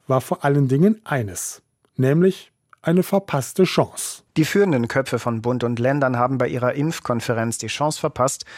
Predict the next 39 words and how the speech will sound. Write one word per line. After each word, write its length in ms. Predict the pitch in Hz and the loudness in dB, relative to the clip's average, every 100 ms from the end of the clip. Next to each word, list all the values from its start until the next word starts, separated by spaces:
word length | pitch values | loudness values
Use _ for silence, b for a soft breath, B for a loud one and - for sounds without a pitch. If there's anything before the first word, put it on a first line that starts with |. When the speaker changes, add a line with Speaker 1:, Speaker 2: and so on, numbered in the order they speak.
| B | B
Speaker 2:
das 180 | 135 120 | -2 0
öffentliche 480 | 160 151 139 139 143 | -2 0 2 2 2
Leben 240 | 127 135 | 2 2
der 100 | 131 | 2
nächsten 300 | 131 127 - | 2 -2 -2
Monate 440 | 127 165 135 - 113 | 0 2 2 -2 -8
zu 140 | 123 | -6
gestalten. 600 | 117 - 120 113 110 139 - B B | -6 -2 -2 -2 -2 -4 -6 B B
Und 140 | 123 | -2
diese 160 | 135 165 | 0 0
Monate 420 | 139 135 135 - | 2 2 2 0
könnten 400 | - 143 139 143 | -2 -2 0 0
durchaus 440 | 127 127 147 135 | 0 0 0 -2
kritisch 400 | - 180 165 - | -2 -4 -2 -4
werden, 400 | 120 110 104 92 - B B | 0 -2 -2 -10 -14 B B
damit 260 | - 135 143 | 0 0 2
wir 80 | 156 | 2
nicht 180 | 151 143 | 2 2
eine 180 | 135 | 0
Spaltung 640 | 127 - 139 175 - 104 101 | 0 0 2 2 -2 -6 -6
zwischen 280 | 117 113 120 | -8 -6 -6
Geimpften 520 | 127 131 123 - 151 | -4 -2 -4 -2 0
und 160 | 147 | 2
Nichtgeimpften 680 | 139 175 - 131 113 107 127 | 2 0 0 0 0 -4 -4
erleben. 480 | 113 107 107 101 90 - B B | -2 -2 -4 -6 -12 -18 B B
Bei 80 | - | -4
den 140 | 127 123 | -4 -2
zwei 340 | - 143 123 | -2 0 0
Hauptfragen, 800 | 139 151 143 - 147 151 127 127 B B B | 2 0 -2 -2 0 2 0 -6 B B B
wer 220 | 135 139 | 2 4
darf 280 | 151 165 135 | 2 0 -2
wieder 260 | 127 117 | 2 2
was 320 | 117 165 - | 2 0 -2
und 300 | - 160 170 - | -4 -4 -4 0
wer 160 | 131 | 2
ist 160 | 127 - | 2 0
an 80 | 147 | 0
der 100 | 131 | 2
Reihe? 380 | 135 160 78 | 2 2 -2